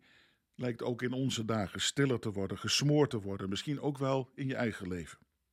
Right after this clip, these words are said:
Jezus had er oprecht verdriet van. We lezen zelfs dat hij huilde om een stad, een wereld, een mens die de weg van de liefde en de verzoening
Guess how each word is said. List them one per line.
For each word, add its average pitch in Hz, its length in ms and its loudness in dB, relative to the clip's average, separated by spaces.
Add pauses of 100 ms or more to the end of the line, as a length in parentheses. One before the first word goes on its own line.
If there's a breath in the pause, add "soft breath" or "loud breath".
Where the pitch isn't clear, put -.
(560 soft breath)
Jezus 143 400 4
had 135 140 2
er 135 140 2
oprecht 139 420 0
verdriet 147 380 0
van. 82 260 -6 (600 soft breath)
We 127 140 2
lezen 135 320 6
zelfs 123 300 0
dat 117 180 0
hij 113 140 4
huilde 120 460 0 (440 soft breath)
om 104 160 0
een 104 100 0
stad, - 500 0
een 113 180 0
wereld, 123 560 0
een 120 160 0
mens 120 440 2 (400 soft breath)
die 139 120 0
de 127 100 4
weg 127 260 2
van 127 180 0
de 110 100 0
liefde 123 400 -2
en 113 80 2
de 110 100 0
verzoening 120 600 -2